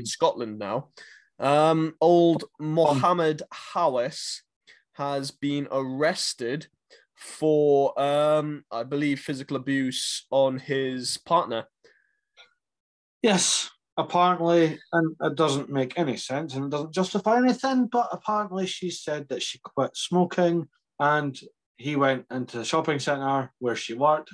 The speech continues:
Speaker 2: and seen her smoking and he let loose.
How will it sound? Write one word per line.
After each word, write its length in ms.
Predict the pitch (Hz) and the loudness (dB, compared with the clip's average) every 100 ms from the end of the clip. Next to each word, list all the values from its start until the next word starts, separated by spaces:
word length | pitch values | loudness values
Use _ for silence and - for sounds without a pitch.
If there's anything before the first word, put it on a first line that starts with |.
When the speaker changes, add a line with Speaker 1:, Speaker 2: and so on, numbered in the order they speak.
| 135 | -12
Speaker 2:
and 120 | 131 | -10
seen 180 | - 156 | -6 -4
her 120 | 156 | -2
smoking 480 | - 208 196 202 180 | 2 2 4 4 4
and 300 | 180 175 - | 2 2 0
he 360 | 170 175 156 - _ _ _ _ _ _ _ _ _ _ _ _ - | -2 0 -2 -8 _ _ _ _ _ _ _ _ _ _ _ _ -4
let 160 | 131 127 | -2 2
loose. 400 | 160 127 - - | 2 2 -4 -14